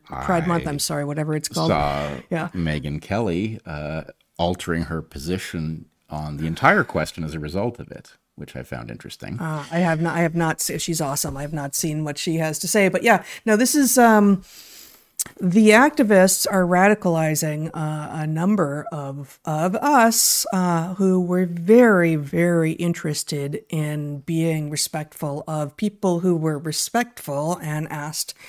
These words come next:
Speaker 1: uh, to be acknowledged as, um, that which they were presenting as. But this has gone a lot too far. But I don't think we're actually gonna really go there, uh, today. There's a, it's a long month. Oh boy, is it gonna be a long month. So I'm sure we'll come back to, I guess it's called Pride Month, not,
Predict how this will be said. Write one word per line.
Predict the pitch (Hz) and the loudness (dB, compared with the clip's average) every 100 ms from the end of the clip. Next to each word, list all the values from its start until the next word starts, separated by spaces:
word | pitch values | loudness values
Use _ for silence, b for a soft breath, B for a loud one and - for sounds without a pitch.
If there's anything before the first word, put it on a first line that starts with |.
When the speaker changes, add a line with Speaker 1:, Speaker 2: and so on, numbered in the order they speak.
| B B - | B B -8
Speaker 1:
uh, | 151 151 | -6 -6
to | - | -8
be | 160 156 | -8 -8
acknowledged | 156 156 147 147 139 - | -6 -8 -8 -8 -10 -10
as, | 139 135 131 - - | -8 -6 -4 -4 -6
um, | 151 143 139 139 | -10 -10 -10 -12
that | 143 147 139 - _ - | -8 -8 -8 -14 _ -12
which | 143 135 - | -10 -10 -8
they | 156 | -8
were | 143 139 | -8 -10
presenting | 147 139 147 147 143 143 | -8 -6 -6 -6 -10 -10
as. | 151 143 135 113 - | -6 -6 -6 -6 -8
But | - - | -8 -8
this | 185 - | -6 -6
has | 135 | -8
gone | - 143 127 | -12 -14 -14
a | 104 | -16
lot | 143 - - | -14 -16 -12
too | 147 | -14
far. | - 139 B B - | -12 -16 B B -8
But | 233 | -6
I | |
don't | 339 427 | -6 -6
think | 359 | -2
we're | 294 | 0
actually | 277 - | -2 -2
gonna | 277 247 | 0 2
really | 240 226 | 2 2
go | 185 214 | 2 2
there, | 202 160 156 151 _ _ | 4 0 -2 -8 _ _
uh, | 170 156 147 139 - | -4 -4 -6 -12 -16
today. | - 175 156 | -10 -6 -2
There's | 254 269 | 0 0
a, | 208 - | 0 -2
it's | 262 | 0
a | 147 | 0
long | 151 156 156 | -2 -2 -2
month. | 151 139 - - | -2 -6 -12 -8
Oh | 170 | -6
boy, | 147 143 | -4 -4
is | 143 | -4
it | 165 | -4
gonna | 160 | -6
be | |
a | 156 | -6
long | 143 139 | -6 -8
month. | 127 | -8
So | - | -6
I'm | 165 | -4
sure | 160 208 | -2 0
we'll | 170 | 0
come | 165 160 | -2 -2
back | 151 143 - | -2 -4 -6
to, | 151 139 B B B | -8 -8 B B B
I | |
guess | 180 190 | 0 0
it's | 180 | 0
called | - 165 | -4 -6
Pride | - 185 170 | -4 -2 2
Month, | 175 175 - | 2 0 -4
not, | - | -6